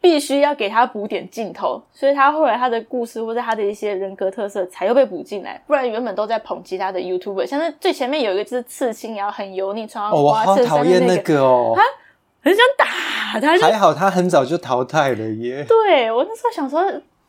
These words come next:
Speaker 1: 画面太多了吧？
Speaker 2: 而且它让人很烦躁。
Speaker 1: 没错。
Speaker 2: 我觉得他们其实应该在拍摄的时候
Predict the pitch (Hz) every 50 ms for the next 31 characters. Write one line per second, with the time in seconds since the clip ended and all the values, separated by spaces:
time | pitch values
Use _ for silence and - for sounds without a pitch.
0 | - - - - 415 415 440 453 440 - 381 381 381 403 415 403 403 381 370 370
1 | - 370 359 381 403 403 392 392 349 269 - - _ - 302 262 240 240 233 208
2 | 208 196 185 151 165 190 196 214 208 175 151 143 139 131 123 107 - - 107 107
3 | 117 117 - - - 131 113 113 120 127 - - 175 180 180 - - 196 185 175
4 | 165 147 - - - _ _ _ _ _ _ _ 196 147 143 - 185 202 226 226
5 | 208 - 214 233 220 214 190 170 165 165 - - - 160 175 170 - - 170 170
6 | 175 180 185 180 175 175 175 175 - 151 143 147 143 - 165 156 135 127 127 113
7 | - - 127 120 123 151 147 131 - -